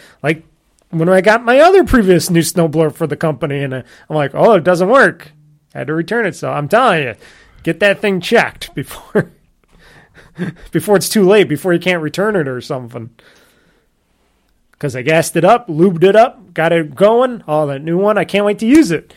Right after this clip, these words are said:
Even <laughs> though I probably never will. <laughs> At least we'll have something. Uh, okay, let's get <laughs> off it. Unless we've got something else big to talk about work. Let's go on to your house or something else.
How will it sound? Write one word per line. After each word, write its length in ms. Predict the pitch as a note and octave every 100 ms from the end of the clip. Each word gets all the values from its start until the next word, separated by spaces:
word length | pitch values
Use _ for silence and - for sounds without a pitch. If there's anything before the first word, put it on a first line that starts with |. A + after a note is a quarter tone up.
| _ _ _
Even 200 | D3 D#3
<laughs> 140 | - -
though 140 | G3 A3
I 80 |
probably 320 | - - G#3 E3+
never 300 | G3+ F3+ F3+
will. 600 | F#3 F4 - - - _ _ _
<laughs> 140 | - C#4+ C4+ - _
At 120 | G#3+
least 240 | E3+ G#3+ A3+
we'll 140 | G#3
have 260 | G#3 C4 G3+
something. 540 | E3+ D#3 D3 E3 E3+ _ - - _ _ - _ _ _ _ _ _ - -
Uh, 400 | E3 D#3+ D3 C3+ G3+ -
okay, 320 | G3+ E3+ D3
let's 160 | D3+ F3
get 200 | F#3+ -
<laughs> 60 | -
off 200 | D3 C#3+
it. 160 | C#3 _
Unless 280 | F3+ A3 G3+
we've 100 | G3
got 200 | G#3 F#3
something 380 | G#3+ G#3 F#3 F#3+
else 260 | F3+ E3+
big 320 | D#3 D3 E3
to 60 | -
talk 260 | - C#3+ B2+
about 240 | B2+ B2+
work. 260 | C3 C3 _ - - _
Let's 160 | - E3
go 160 | F#3+ E3+
on 160 | D#3+
to 100 | C3+
your 120 | C3+ B2
house 340 | A#2 B2 -
or 120 | A#2+
something 400 | - B2 - C3+
else. 380 | A#2 C3 - -